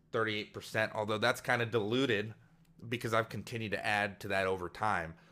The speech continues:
But my initial position that I got in middle of twenty nineteen, that, that would be up triple digits. Absolutely. I got in it at, um,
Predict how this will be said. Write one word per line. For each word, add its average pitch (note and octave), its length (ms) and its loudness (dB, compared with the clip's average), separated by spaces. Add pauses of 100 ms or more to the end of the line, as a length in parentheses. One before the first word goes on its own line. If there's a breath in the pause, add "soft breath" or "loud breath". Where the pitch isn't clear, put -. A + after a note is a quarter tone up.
(120 soft breath)
But - 120 -2
my C3 160 8
initial D3 400 6
position A#2+ 460 -2
that A2+ 140 0
I G#2+ 100 2
got A2 280 4
in G#2 320 0 (380 loud breath)
middle D3+ 260 10
of - 140 6
twenty C3 300 4
nineteen, A2 720 0 (380)
that, A#2 200 -4
that C3+ 200 6
would A2 120 0
be G#2+ 220 2
up F#2+ 160 2
triple F#2+ 320 -2
digits. F#2 560 -6
Absolutely. F#2+ 640 -4
I F#2 120 -4
got G#2+ 260 0
in G2+ 100 -4
it F#2+ 160 -6
at, - 400 -10 (200)
um, E2+ 480 -16